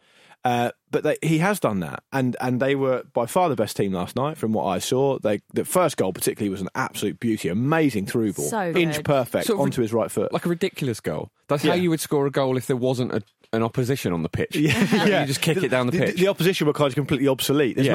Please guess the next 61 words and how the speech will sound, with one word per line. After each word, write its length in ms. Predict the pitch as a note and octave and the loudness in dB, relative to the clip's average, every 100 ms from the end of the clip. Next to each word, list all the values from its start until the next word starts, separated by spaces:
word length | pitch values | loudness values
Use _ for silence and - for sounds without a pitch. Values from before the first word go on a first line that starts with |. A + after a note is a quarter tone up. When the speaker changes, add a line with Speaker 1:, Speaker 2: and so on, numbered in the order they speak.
| D#3+ | 2
Speaker 1:
no, 60 | D#3 | 2
they 100 | E3+ | 2
were, 100 | D3+ | 2
they 120 | D#3+ | 2
were 100 | D#3 | 4
there 220 | D3+ D#3+ | 4 2
fine, 360 | - D3+ A2+ B2 | 2 2 2 2
but 60 | |
they 80 | B2+ | 2
didn't 140 | C#3 | 2
need 140 | C3 C3+ | -2 -2
to 80 | A2+ | 0
be 120 | G2 | 0
there 180 | G2+ A2 | 2 0
because 260 | A#2 B2+ | -2 -2
the, 100 | A#2+ | -2
the 160 | B2 B2+ | -2 -4
ball 180 | - C3 | 0 0
was 120 | B2 | 2
going 220 | A#2+ A#2 | 0 2
nowhere 280 | A#2 A#2 A#2 | 2 2 2
near 140 | A2 | 0
them. 100 | - - | -4 -4
Great 240 | E3 D3 A#2+ | 0 0 0
finish 260 | D3 A#2+ G#2+ | 0 0 -2
as 80 | |
well. 340 | A#2+ A#2 A2+ A2 - - - | 2 2 2 0 -12 -20 -2
Speaker 2:
The 140 | - | 0
Speaker 1:
Um, 60 | - D#4 | 4 2
Speaker 2:
perfect 200 | D4 F#3+ - | 2 -2 -2
counter-attack. 600 | G#3+ G3+ D#3+ - D#3+ - | -2 -2 -6 -2 -4 -2
That's 240 | G3 - | -4 -4
exactly 720 | A3 F3+ G3 A3 - G#3 F3 E3+ | -4 -2 0 -2 -2 -4 -4 -4
how 360 | - F#3+ F3+ F3 | -4 0 0 0
you 180 | E3+ F3+ | -4 -2
want 280 | F3 E3 - | -2 -4 -4
your 140 | E3+ | -6
team 280 | - F#3+ F3 | -4 -4 -4
to 140 | - | -4
react 420 | E3+ E3+ D3+ - | -2 0 0 -4
when 200 | - F#3 | -6 -2
Speaker 1:
Yeah. 80 | F#3+ | 0
Speaker 2:
you've 120 | F3 | -2
just 200 | F3+ F3 | -4 -6
conceded 460 | - F3 - F#3 E3 | -6 -6 -4 -4 -6
a 40 | |
corner. 540 | E3 - G#3 D3+ A#2 F#3 - | -6 -2 -2 -2 -2 -4 -4
Speaker 1:
Yeah. 240 | A2+ E2 F#2+ _ | -2 -2 -8 _
Speaker 2:
And 200 | F#3 F#3+ | 0 0
you 80 | F#3+ | -2
want 200 | G3 F#3+ - _ - | -2 -4 -8 _ -8
to 100 | G3 | -4
just 220 | F#3 - | -4 -2
go 180 | F#3+ F3+ | -2 0
down 220 | F3+ E3+ | 0 0
the 80 | F3 | -2
other 180 | A3 A#3+ | 0 0
end 140 | A3+ | -2
of 60 | F#3+ | -4
the 60 | |
pitch 440 | - G3+ A#2 - | -4 -4 -2 -6